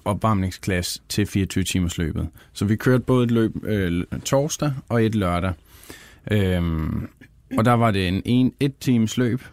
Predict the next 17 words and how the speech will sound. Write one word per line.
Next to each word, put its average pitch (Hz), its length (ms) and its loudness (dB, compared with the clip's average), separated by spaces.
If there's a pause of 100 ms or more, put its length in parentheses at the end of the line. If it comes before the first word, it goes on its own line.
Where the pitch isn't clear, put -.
(180)
øh, 98 380 2
begge 113 260 -2
gange. 113 320 2 (220)
Og 113 140 0
vi 110 100 4
er 104 60 2
to 127 240 -2
kører 127 340 2 (100)
i 107 80 -4
bilen. 123 420 2 (240)
Øh, 104 360 0
vores 107 200 0
normale 113 300 4
løbsweekender 107 640 0
er 82 100 -2
to 139 240 -2
timer, 123 340 2